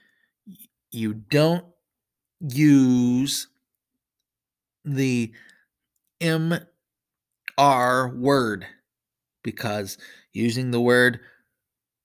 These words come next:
using that word makes you seem a little retarded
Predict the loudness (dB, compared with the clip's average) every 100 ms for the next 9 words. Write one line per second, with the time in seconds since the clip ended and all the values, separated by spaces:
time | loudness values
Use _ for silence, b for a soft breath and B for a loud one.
0 | _ _ _ _ _ _ _ _ _ _
1 | _ _ _ _ _ _ 0 0 0 -2
2 | -2 0 2 4 4 2 B B _ -8
3 | -6 -6 -4 -4 -2 -4 -4 -8 -14 _
4 | _ -6 -2 0 2 0 -2 _ _ -6
5 | -4 0 2 2 0 -8